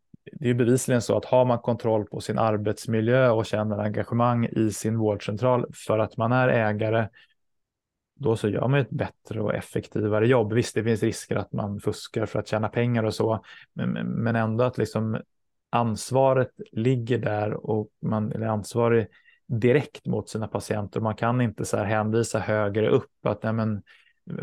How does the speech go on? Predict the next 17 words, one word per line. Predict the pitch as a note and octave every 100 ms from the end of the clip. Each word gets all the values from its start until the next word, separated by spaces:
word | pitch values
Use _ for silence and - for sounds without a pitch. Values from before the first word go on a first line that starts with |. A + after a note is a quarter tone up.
| -
för | - A2+
att | G#2+ C#3+ C#3
prata | - G#2+ A#2+
med | A2+
politikerna | A#2 A2+ - A2+ A2 G#2+ G#2
eller | A2 G#2+
prata | A2+ G#2+ - A2+
med | A2+ G#2+
företagets | - A2 G#2+ G#2+ G#2+ G#2+ -
högsta | G#2 - - A2
ledning, | A2+ G#2+ A#2 A#2
utan | G#2+ A2 A2 G#2+ - - _
just | C3 B2 -
att | A#2
vara | A2 G#2+ G#2+ A#2+ A#2+ - _ _ _ _ _ _ -
på | -
plats | - - - - -